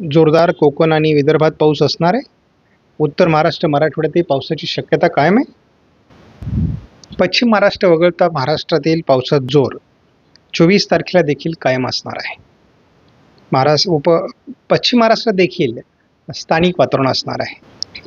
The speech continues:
जीएफएस मॉडेलनुसार उद्या अकरा तारखेला दक्षिण मराठवाडा, पश्चिम महाराष्ट्र, कोकण पावसाचा अंदाज आहे. दक्षिण मराठवाडा, कोकण बारा तारखेला पावसाचा अंदाज आहे.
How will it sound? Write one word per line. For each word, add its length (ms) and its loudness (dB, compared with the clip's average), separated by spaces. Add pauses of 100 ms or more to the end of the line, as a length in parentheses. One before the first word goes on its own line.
(500)
जीएफएस 380 2
मॉडेलनुसार 580 4 (1500)
उद्या 180 4
अकरा 220 0
तारखेला 480 2 (320)
दक्षिण 320 2
मराठवाडा, 520 0 (640)
पश्चिम 300 0
महाराष्ट्र, 500 0 (380)
कोकण 420 0 (220)
पावसाचा 360 0
अंदाज 300 0
आहे. 280 -10 (460)
दक्षिण 360 2
मराठवाडा, 560 2 (840)
कोकण 440 0 (1200)
बारा 240 2
तारखेला 360 0
पावसाचा 360 0
अंदाज 320 2
आहे. 120 -6